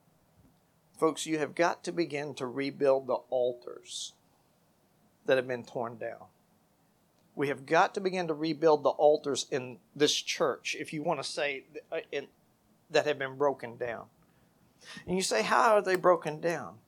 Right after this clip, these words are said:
They're broken down because we've allowed them to be broken down. They're broken down because we've brought things in that are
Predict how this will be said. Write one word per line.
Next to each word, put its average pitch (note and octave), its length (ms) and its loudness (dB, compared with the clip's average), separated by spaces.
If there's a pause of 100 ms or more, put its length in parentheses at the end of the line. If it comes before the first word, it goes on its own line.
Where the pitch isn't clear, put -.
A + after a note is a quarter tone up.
(580)
They're C3+ 100 4
broken D#3+ 380 2
down E3+ 260 2
because D3 540 2
we've D3 200 -2
allowed D3 340 2
them B2+ 160 -4
to B2 80 -8
be C3 100 -8
broken A#2+ 480 -4
down. - 320 -12 (1700)
They're C#3 120 0
broken D3 360 2
down D#3 280 4
because C3+ 400 2
we've C#3+ 180 -4
brought C#3+ 380 4 (200)
things D#3 460 -6
in D3 320 0
that B2+ 140 0
are - 120 0